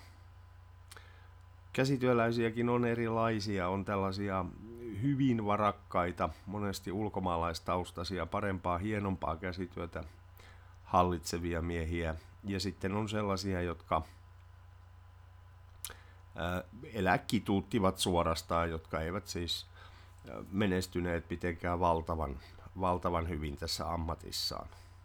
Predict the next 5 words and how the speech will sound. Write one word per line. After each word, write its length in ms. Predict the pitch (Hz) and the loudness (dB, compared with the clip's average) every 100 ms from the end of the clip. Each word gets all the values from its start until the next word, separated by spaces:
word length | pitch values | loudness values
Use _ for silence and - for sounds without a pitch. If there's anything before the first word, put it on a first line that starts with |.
| - - - - - - - - - | -20 -20 -20 -20 -20 -20 -20 -16 -2
Se 160 | 107 | 6
on 100 | 101 | 6
ehkä 200 | 104 117 | 6 2
se 140 | 104 107 | -2 0
tavallisempi 920 | 104 98 95 92 87 87 87 92 | 4 6 6 4 2 -2 -2 -2